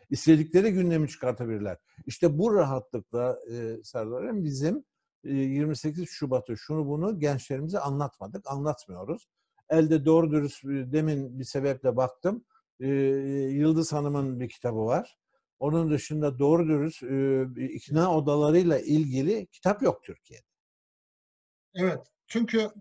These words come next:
Speaker 2: işte
Speaker 1: Yani
Speaker 2: biraz siyaset, yani siyaset zaten hani diyordu ya Sayın Erdoğan, "Evliyalarla mı yapacağız?"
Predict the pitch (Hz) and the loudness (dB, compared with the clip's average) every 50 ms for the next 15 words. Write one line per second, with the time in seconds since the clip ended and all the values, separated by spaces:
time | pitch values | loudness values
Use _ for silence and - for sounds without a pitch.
0 | - - 226 202 202 208 226 208 180 170 185 208 208 196 - - - _ _ _ | -6 -2 -2 0 2 2 2 2 2 2 2 2 2 2 0 -4 -12 _ _ _
1 | - - 190 202 208 202 - 220 220 208 - _ 190 180 180 180 - - - 185 | -4 0 2 4 4 4 2 0 -2 -2 -4 _ -2 -2 -2 -2 -2 0 4 4
2 | 196 190 190 - 202 - _ - _ _ _ _ _ _ _ _ - 147 175 185 | 4 4 4 0 -4 -8 _ -16 _ _ _ _ _ _ _ _ -4 -2 -2 0
3 | 185 196 170 175 190 185 170 170 180 180 220 226 175 - - 170 165 160 156 156 | 0 0 0 2 0 0 0 0 0 0 2 0 0 0 0 -2 -2 0 -2 -2
4 | 151 143 147 143 151 - 160 151 156 160 170 160 160 160 165 160 151 139 135 131 | -2 -2 -4 -6 -4 -4 -6 -4 -2 0 0 2 2 0 0 -2 -4 -6 -8 -10
5 | 131 127 131 131 127 127 - - | -10 -10 -10 -10 -10 -10 -14 -16